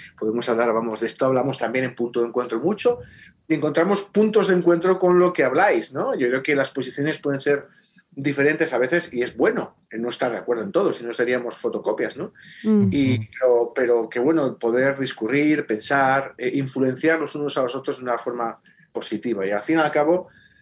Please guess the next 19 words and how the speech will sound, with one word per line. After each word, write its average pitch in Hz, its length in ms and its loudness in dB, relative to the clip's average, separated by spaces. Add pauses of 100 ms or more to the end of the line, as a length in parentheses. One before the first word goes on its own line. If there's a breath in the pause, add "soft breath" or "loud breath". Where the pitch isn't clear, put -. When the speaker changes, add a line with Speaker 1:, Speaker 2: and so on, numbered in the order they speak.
(100)
Speaker 1:
lo 127 80 -2
importante 135 560 0
es, 175 120 -2
bueno, 143 340 -4
eh, 104 420 -4
es, 110 280 -8
eh, 120 380 0
el 117 140 -4
conocimiento, 131 560 -4
y 110 40 0
el 101 60 -4
conocimiento 110 520 -6
siempre 98 240 -8
es 92 60 -12
de 101 100 -6
Dios. - 260 -8 (320)
Speaker 2:
Mm. 202 220 -10 (260)
Speaker 3:
Guau, 107 400 -2 (140)
increíble. 123 580 0